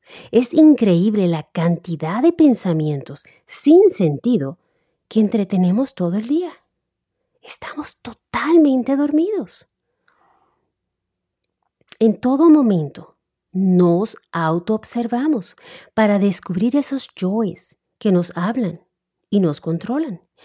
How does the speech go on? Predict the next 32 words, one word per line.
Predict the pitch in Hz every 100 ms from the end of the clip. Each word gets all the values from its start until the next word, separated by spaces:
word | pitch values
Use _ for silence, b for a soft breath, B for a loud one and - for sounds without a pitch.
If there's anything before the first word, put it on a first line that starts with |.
| B B -
Y | 214
así | 185 - 262 349 359 -
dejamos | 208 202 214 247
esas | 233 - 277 -
pláticas | _ 180 170 175 185 208 - -
sin | - 302 370 427
sentido | - 170 143 254 196 131 - b b b b
con | - 285
nuestros | 247 190 175 -
propios | 151 - 196
yoes, | - 339 427 - - _ _ _ _
hablando | 185 175 185 220 247 -
uno | - 254 285 302
con | 294 240
uno | 202 220 226
mismo, | 175 139 143 - b b b
como | - 262 277
loco. | 285 359 453 240 - _ _ _
Y | 208
son | 208 285 330
muchos | 381 415 523 277
los | 190 180
que | 180
veo | 165 165
haciendo | 170 - 165 160
eso. | 185 277 190 - _ _ _ _ _ _ -
Recuerden, | 180 170 170 170 170 185 185 160 - _ _ B B B -
la | 175 170 165
mejor | 160 165 - 196 226 277 330
forma | - - 233 226 185 160
de | 208
pensar | 226 180 - 156 143 -